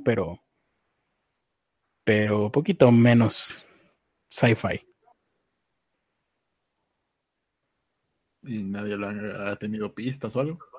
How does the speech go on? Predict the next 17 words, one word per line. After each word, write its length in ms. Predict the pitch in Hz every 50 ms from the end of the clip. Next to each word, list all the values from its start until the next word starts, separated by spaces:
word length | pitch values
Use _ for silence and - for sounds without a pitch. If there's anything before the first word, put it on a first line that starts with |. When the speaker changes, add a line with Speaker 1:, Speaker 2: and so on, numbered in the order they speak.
| - _ _ _ _ _ -
Speaker 1:
No, 360 | - 117 120 143 208 247 226
pues, 200 | 196 156 139 135 131
está 280 | 123 113 - - 143 -
perdido 540 | 165 147 147 151 151 156 165 185 180 170
y 260 | 151 127 120 117 117 113
por 200 | - 123 120 120
lo 140 | 120 113
que 360 | 113 123 117 117 117 117 113 113
veo 260 | 117 117 120 123 127 131
aquí, 400 | 131 131 - 151 156 170 196 196
es, 340 | 147 117 - - - 110 101 - _ -
el 320 | - 113 110 110 110 -
clima 300 | - 139 135 135 143 143
está 200 | 127 - - 131
muy 240 | 131 131 131 131 123
feo 340 | - - 131 131 131 135 135
ahí. 280 | 143 180 208 262 -